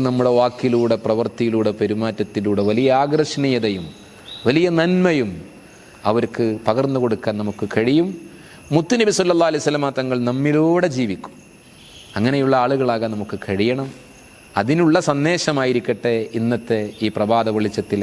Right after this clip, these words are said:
ഹദീസ് പഠനം എന്നാഗ്രഹിക്കുന്നു. അള്ളാഹു കബൂൽ ചെയ്യട്ടെ. അള്ളാഹുവേ, ഓരോ ദിവസവും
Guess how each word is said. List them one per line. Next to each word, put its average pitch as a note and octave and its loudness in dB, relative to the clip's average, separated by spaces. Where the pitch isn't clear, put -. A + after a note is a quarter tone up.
ഹദീസ് G#2 0
പഠനം G2+ -2
എന്നാഗ്രഹിക്കുന്നു. A#2+ 0
അള്ളാഹു G#2 0
കബൂൽ G#2 0
ചെയ്യട്ടെ. F2+ -6
അള്ളാഹുവേ, G#2+ 2
ഓരോ C3+ 2
ദിവസവും D#3 0